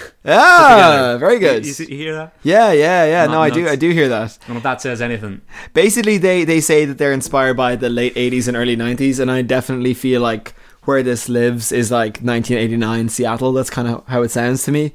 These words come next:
Speaker 2: Yeah.
Speaker 1: It's, it's lo-fi, but at the same time, everything is, is really crystal clear.
Speaker 2: It is,
Speaker 1: You
Speaker 2: it
Speaker 1: can,
Speaker 2: is.
Speaker 1: you can tell it's a twenty seventeen looking back at nineteen eighty-nine because, um,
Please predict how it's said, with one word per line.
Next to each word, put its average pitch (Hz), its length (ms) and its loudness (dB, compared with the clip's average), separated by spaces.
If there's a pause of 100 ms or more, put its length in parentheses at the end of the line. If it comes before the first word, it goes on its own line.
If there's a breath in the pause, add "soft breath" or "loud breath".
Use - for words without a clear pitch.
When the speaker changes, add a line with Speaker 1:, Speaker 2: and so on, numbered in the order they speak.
Speaker 2:
Yeah. 104 380 -10
Speaker 1:
It's, - 400 -2 (400 soft breath)
it's 131 180 -2
lo-fi, 139 720 2
but 135 220 0
at 120 60 -4
the 120 60 -12
same 127 260 -2
time, 120 200 -2
everything 120 360 0
is, 113 200 -6
is 113 200 -6
really 120 220 -2
crystal 120 320 -4
clear. 135 500 -2
Speaker 2:
It 202 80 -6
is, 151 260 -6
Speaker 1:
You 147 80 0
Speaker 2:
it 151 60 0
Speaker 1:
can, 143 100 2
Speaker 2:
is. 151 60 -4
Speaker 1:
you 160 80 0
can 165 100 0
tell 151 260 0
it's 151 140 -2
a 139 60 -2
twenty 131 280 -2
seventeen 127 580 -2
looking 120 280 -2
back 113 320 -4
at 123 80 -2
nineteen 127 280 -2
eighty-nine 131 440 -2
because, 120 460 -4 (420 loud breath)
um, 110 460 -2